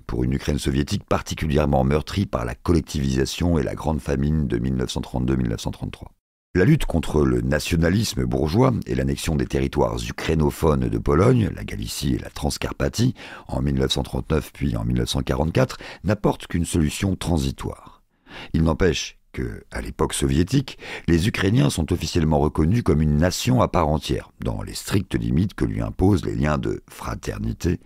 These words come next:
avec les Russes. Ce n'est que rétrospectivement que l'Union soviétique sera réinterprétée comme un empire.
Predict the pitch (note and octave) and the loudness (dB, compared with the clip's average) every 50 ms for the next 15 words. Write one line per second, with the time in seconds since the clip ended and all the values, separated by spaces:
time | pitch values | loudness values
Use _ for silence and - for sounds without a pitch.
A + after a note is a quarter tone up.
0 | - - - - C#2+ C2+ C#2 - - - G1+ - - - - - - _ _ _ | -14 -14 -8 -6 -4 -2 -2 -4 -4 -6 -10 -10 -14 -18 -18 -18 -18 _ _ _
1 | _ _ _ _ _ _ _ _ _ _ _ _ - - C#3 E3 E3 - A#2+ G2+ | _ _ _ _ _ _ _ _ _ _ _ _ -2 2 4 4 4 6 6 6
2 | F2 D#2+ D#2 G2+ - - G2+ F2 - - E2 C#2+ - - E2+ F2+ G2+ B2 B2 F#2+ | 6 6 4 4 2 2 0 0 2 2 0 0 0 0 0 2 2 2 2 2
3 | - E2 C#2+ D2+ D#2 D#2+ D#2 - - D2 C2 C#2 D2 - - - - - - D2 | 2 0 2 2 2 2 0 0 0 0 0 0 0 0 -2 -4 -4 -2 -2 0
4 | B1 B1+ C2 - C#2+ F#2+ F#2 F2 D#2 - F#2 D#2+ - - D2 C#2+ - - D#2+ - | 0 0 0 2 2 4 4 4 2 2 0 -2 0 0 0 0 2 0 0 2
5 | - C2 B1+ B1 A#1+ A#1+ A1+ - - G1+ G1+ G1+ - - - | 2 0 0 0 0 -2 -2 -4 -6 -8 -10 -10 -12 -16 -20